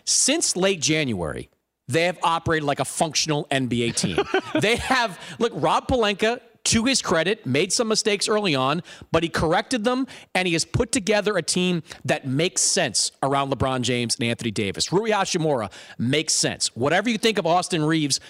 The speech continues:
Speaker 1: makes sense. And the guys they signed this offseason, Gabe Vincent, proven winner, can make
Speaker 2: Yeah.
Speaker 1: shots.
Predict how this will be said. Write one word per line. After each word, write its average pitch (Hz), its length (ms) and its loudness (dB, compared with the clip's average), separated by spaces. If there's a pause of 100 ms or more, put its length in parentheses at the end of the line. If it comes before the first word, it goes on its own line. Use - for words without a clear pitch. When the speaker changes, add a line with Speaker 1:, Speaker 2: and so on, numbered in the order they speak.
(120)
Speaker 1:
makes 143 400 0
sense. - 460 0 (100)
And 139 120 0
the 139 40 2
guys 165 320 0
they 202 100 0
signed 190 380 0
this 170 120 0
offseason, 202 640 0 (300)
Gabe 160 280 0
Vincent, 208 540 0
proven 127 360 0
winner, 190 240 2
can 123 180 -2
make 120 120 0
Speaker 2:
Yeah. - 20 -10
Speaker 1:
shots. 202 420 0